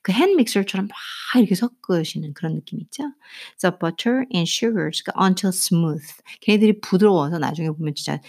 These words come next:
크림처럼 보이는 단계가 와요. 그때까지 계속 hand mixer로 돌리면 되세요. 그때 add vanilla, 그리고 이제 바닐라 넣고,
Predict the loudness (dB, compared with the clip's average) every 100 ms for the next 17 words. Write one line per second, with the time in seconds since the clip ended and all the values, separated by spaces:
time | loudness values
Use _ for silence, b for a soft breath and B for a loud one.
0 | B -6 2 2 2 2 4 4 2 -2
1 | -6 -10 -12 -12 -10 -8 -8 -10 b -8
2 | -2 0 0 0 0 2 0 -2 -2 0
3 | 0 0 -4 -6 -6 2 6 6 4 -2
4 | -10 -16 -20 -20 -20 _ B B B B
5 | B B 0 2 2 _ 2 4 4 2
6 | 0 0 0 2 4 4 4 -2 -2 0
7 | 2 2 0 0 2 2 2 0 -2 -4
8 | -4 -4 -4 -4